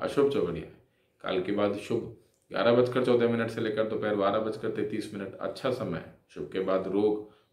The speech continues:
बारह बजकर तैंतीस मिनट से लेकर और एक बजकर बावन मिनट तक रहेगा,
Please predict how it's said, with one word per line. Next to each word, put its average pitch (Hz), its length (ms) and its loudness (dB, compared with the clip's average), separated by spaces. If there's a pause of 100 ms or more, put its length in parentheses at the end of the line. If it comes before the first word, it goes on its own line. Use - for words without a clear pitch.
बारह 117 200 4
बजकर 123 300 2
तैंतीस 120 340 0
मिनट 110 160 -4
से 117 140 -4
लेकर 107 260 0
और 107 140 2
एक 107 180 2
बजकर 110 240 -2
बावन 104 280 2
मिनट 113 280 -2
तक 107 140 -2
रहेगा, 95 460 -4